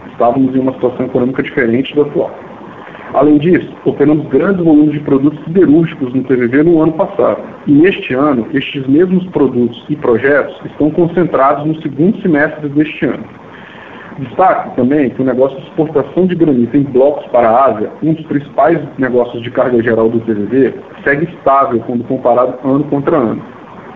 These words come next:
e sem grandes impactos, impactos pelo covid. E para concluir, destaco nossos esforços na captura de novos negócios,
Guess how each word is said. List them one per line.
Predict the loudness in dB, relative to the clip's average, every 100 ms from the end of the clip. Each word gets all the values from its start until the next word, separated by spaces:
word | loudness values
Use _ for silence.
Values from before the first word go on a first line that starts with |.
| -8
e | -4
sem | 2 4
grandes | 4 4 4 0
impactos, | -6 0 0 0 -6
impactos | -4 0 0 -2
pelo | -2 -2
covid. | 0 -6 -6 -14 -20 -20 -20 -20 -20 -20 -10
E | -6
para | 0 0
concluir, | 2 0 4 4 4
destaco | 0 -2 0 0
nossos | -2 -2 -2 -6
esforços | -10 -2 2 2 0 -2
na | -2
captura | 0 -2 -4 -4 0 2
de | 2 2
novos | 2 0 -2
negócios, | 0 4 4 2 -4